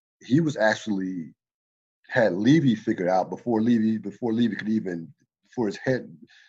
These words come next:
before Levy can even, you know, before the questions were even done, he had Levy always figured out. And you see Omar on the street, Omar is always scoping the next deal, or he's scoping the next target before they even know it. So I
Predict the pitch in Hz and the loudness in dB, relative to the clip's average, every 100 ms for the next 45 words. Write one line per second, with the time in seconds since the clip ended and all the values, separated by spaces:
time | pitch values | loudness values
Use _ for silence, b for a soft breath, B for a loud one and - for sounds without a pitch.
0 | b - - 127 120 120 107 107 107 107 | b -20 0 2 4 4 2 0 -2 -4
1 | 98 92 87 _ _ 117 82 71 73 69 | -4 -6 -10 _ _ -6 -4 -4 -6 -12
2 | - _ _ _ _ - 147 113 - 120 | -16 _ _ _ _ -4 0 2 4 2
3 | 113 110 113 87 82 120 78 110 95 101 | 2 0 0 -2 0 0 0 0 0 0
4 | 101 95 87 95 92 85 - 87 80 90 | -4 -2 0 0 -2 -6 -8 -12 -8 -8
5 | - - _ _ _ _ _ - 104 107 | -8 -12 _ _ _ _ _ -8 -4 -2
6 | - 123 117 107 101 95 101 98 - 147 | 4 6 6 4 2 2 0 -4 -6 -2
7 | 160 - - 139 127 113 104 95 110 117 | -2 -2 0 2 2 2 2 0 -2 -2
8 | 113 110 - 120 117 85 78 85 _ _ | -4 -8 -6 -2 -2 -4 -10 -12 _ _
9 | 95 90 104 - - 101 82 73 73 67 | -10 -4 -2 -4 -8 -6 -6 -6 -8 -10
10 | 95 98 - 120 - 98 90 - _ _ | -10 -10 -4 -2 -2 -4 -8 -12 _ _
11 | _ 98 104 90 - 117 107 92 85 - | _ -6 -4 -4 -6 0 0 0 -4 -10
12 | - 117 104 101 107 110 92 82 90 98 | -12 -8 -4 -4 -4 -4 -4 -6 -6 -6
13 | 78 60 _ _ _ _ _ _ _ - | -6 -10 _ _ _ _ _ _ _ -4
14 | 92 | 0